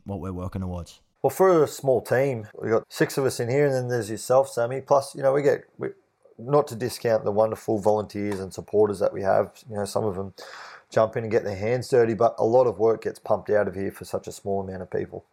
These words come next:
Speaker 2: I don't think people realise how small the team is, how many different sort of hats we're wearing. But, um, so we've got Kelly, she's in charge of fundraisers. That's processing the, the fundraisers, it's helping coordinate the fundraisers, then it's sort of issuing all the,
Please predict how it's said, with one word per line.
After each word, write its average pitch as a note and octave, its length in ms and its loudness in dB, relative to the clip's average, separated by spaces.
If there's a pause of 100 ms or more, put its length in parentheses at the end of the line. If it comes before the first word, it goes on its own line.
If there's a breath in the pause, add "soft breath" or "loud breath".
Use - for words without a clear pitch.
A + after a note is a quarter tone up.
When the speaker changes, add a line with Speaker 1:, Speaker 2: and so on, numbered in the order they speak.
(260)
Speaker 2:
I G#2+ 60 2
don't A#2+ 180 0
think - 220 -14
people C3 240 -4
realise G#2+ 380 0
how G2+ 120 -2
small G#2+ 320 -6
the A2 120 -6
team A2+ 140 -4
is, B2+ 180 -14 (760 loud breath)
how B2+ 120 4
many A2 180 0
different A#2 360 -6
sort G#2+ 140 2
of F2+ 60 -4
hats A2 280 0
we're B2 80 -4
wearing. C3 360 2
But, B2 180 4
um, B2+ 380 0 (340)
so B2 420 2 (200)
we've C#3 100 0
got - 380 2
Kelly, D3+ 320 4
she's C3 260 -10
in A#2+ 120 -10
charge A#2 320 2
of G#2+ 180 -4 (420 loud breath)
fundraisers. C3 800 0
That's - 800 -6
processing G#2+ 580 -2
the, G2+ 220 -6
the G2 60 -8
fundraisers, G2 760 -4
it's F#2+ 240 -10
helping F#2+ 460 -6
coordinate G2 580 0
the - 60 -12
fundraisers, F#2 580 -6
then G2+ 140 -2
it's F#2+ 160 -6
sort G2+ 160 -4
of F#2+ 120 -10
issuing G2 360 -8
all F#2+ 160 -2
the, F#2 240 -2